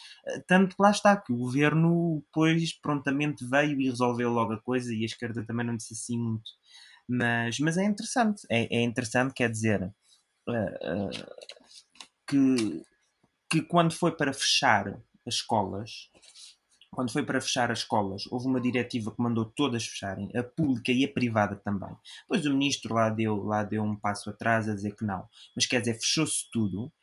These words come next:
E agora, naquilo que era para, ah, ah, haver, para haver, para o Estado cumprir o seu dever, que é proteger os cidadãos, neste caso,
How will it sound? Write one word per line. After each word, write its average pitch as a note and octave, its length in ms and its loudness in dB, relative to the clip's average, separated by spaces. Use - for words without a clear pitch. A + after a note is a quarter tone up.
E F3+ 140 0
agora, D3 340 4
naquilo F3+ 460 0
que F3 160 -4
era A2+ 240 -2
para, A2+ 500 2
ah, A2+ 420 -4
ah, A2 720 -2
haver, B2 640 0
para B2+ 280 2
haver, A#2+ 380 0
para B2 140 0
o C3 40 2
Estado - 360 0
cumprir B2+ 280 0
o A2+ 60 -6
seu B2 180 -4
dever, A2 380 -4
que B2 140 -2
é G2 160 -2
proteger C3+ 420 2
os A#2 160 -2
cidadãos, G#2+ 540 0
neste A#2+ 380 -2
caso, G#2 440 -2